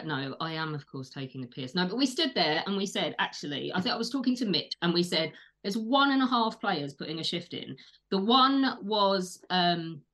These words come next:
I can't even remember now. The half was Azpi, because the will is there,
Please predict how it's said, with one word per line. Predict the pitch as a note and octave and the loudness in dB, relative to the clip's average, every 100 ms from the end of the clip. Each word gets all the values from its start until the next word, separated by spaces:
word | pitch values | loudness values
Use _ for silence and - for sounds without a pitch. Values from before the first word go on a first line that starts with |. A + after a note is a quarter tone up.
| _ - | _ -12
I | E3 | -10
can't | - D#3+ | -4 -4
even | D3 D3 | -4 -4
remember | D3 D3 C#3 | -4 -4 -4
now. | C3+ C#3+ | -4 -2
The | F#3+ | -2
half | F#3 D4 D4 | 4 4 4
was | C#4 A#3+ - | 0 -2 0
Azpi, | G3+ F#3 - G2 - - | 0 0 -6 -8 -8 -4
because | F3+ F3 F#3+ F3+ | -2 2 0 0
the | - G3 | 0 2
will | G3 A3 G3+ | 4 4 4
is | F#3+ F3 | 2 0
there, | F3 C#3+ F#2+ A#2+ | -2 -2 -2 -8